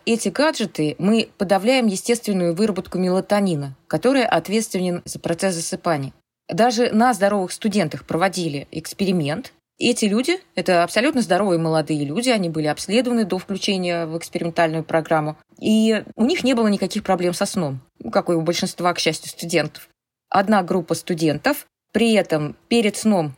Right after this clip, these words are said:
получала разрешение на использование смартфона и использование соцсетей, они там активно общались, получая дозу облучения вот этим светом синего спектра, а другая группа, напротив, получила запрет на использование смартфоном перед сном.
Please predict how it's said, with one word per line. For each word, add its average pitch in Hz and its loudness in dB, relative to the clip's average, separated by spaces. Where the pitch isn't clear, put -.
получала 240 4
разрешение 180 0
на 175 0
использование 160 -2
смартфона 311 0
и 269 2
использование 170 -2
соцсетей, 247 -2
они 160 -2
там 147 -4
активно 175 -2
общались, 294 0
получая 311 2
дозу 240 2
облучения 208 2
вот 165 -6
этим 185 -4
светом 214 0
синего 208 0
спектра, 175 0
а 202 4
другая 294 2
группа, 247 2
напротив, 254 0
получила 190 -2
запрет 180 0
на 160 0
использование 180 -2
смартфоном 294 0
перед 240 -2
сном. 226 0